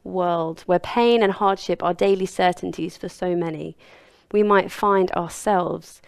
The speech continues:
losing hope, maybe holding on to things that are no longer there, looking for the living among the dead. We hold on to the past rather than looking ahead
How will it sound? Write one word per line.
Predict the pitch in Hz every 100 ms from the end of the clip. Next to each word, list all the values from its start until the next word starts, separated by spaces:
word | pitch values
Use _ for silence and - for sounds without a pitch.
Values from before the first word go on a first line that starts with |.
| _ -
losing | 185 214 208 180 175
hope, | 160 - 170 - - _ _ _ _ _ _ -
maybe | 214 220 214
holding | 208 220 202
on | 202 208
to | 202
things | 190 185 175
that | -
are | 175
no | 190 190
longer | 196 185 180
there, | 180 185 190 165 160 - -
looking | 226 233 233
for | 208 208
the | 202
living | 220 233 226
among | 185 190 180 180
the | 180
dead. | 196 190 165 - - _ _ _ _ _ _ -
We |
hold | 175 202 202
on | 185 185
to | -
the | -
past | - - 226 196 185 156 - - - _ _ _ -
rather | 180 175
than | 175 175 170
looking | 180 175 180 175
ahead | - 208 - -